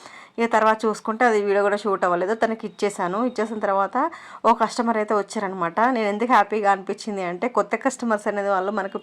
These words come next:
చాలా పెరుగుతున్నారనమాట, దానికి హ్యాపీగా ఉంది. ఈరోజు ఎన్ని బ్లౌజులు వచ్చాయో మీరే చూడండి. ఇప్పుడు ఇది నేను చూపించేది ఒక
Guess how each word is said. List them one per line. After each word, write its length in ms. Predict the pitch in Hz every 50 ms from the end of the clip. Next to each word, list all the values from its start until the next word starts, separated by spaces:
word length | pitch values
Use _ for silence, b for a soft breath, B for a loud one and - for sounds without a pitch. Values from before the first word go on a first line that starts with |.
| - - -
చాలా 180 | 190 180 180
పెరుగుతున్నారనమాట, 840 | 185 180 185 175 175 185 180 190 185 180 170 170 165 165 170 165 175
దానికి 400 | 175 175 175 175 180 196 190 196
హ్యాపీగా 420 | 214 175 170 - 185 180 175 185 170
ఉంది. 360 | 165 170 175 240 302 330 320 B B B B B B
ఈరోజు 320 | 214 220 220 208 208 220 220
ఎన్ని 260 | 190 180 190 220 233
బ్లౌజులు 360 | 202 196 185 185 196 214 220
వచ్చాయో 320 | 202 190 - 208 190 185
మీరే 280 | 185 180 180 180 190 185 180 202
చూడండి. 460 | 175 165 165 170 175 202 294 415 440 B B B B B B B B
ఇప్పుడు 380 | 220 214 - 233 240 233 233 - -
ఇది 240 | - 226 226 208 220
నేను 220 | 214 208 208 226
చూపించేది 460 | 226 226 247 220 - - 208 202 233
ఒక 120 | 269 247